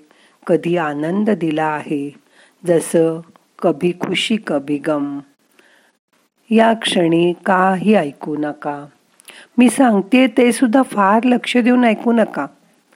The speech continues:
सगळे प्रयत्न सोडून द्या. कानांना पण विश्रांती द्या, रिलॅक्स व्हा.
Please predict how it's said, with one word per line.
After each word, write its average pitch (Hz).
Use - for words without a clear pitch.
सगळे 208
प्रयत्न 170
सोडून 214
द्या. 147
कानांना 220
पण 175
विश्रांती 185
द्या, 151
रिलॅक्स 233
व्हा. 147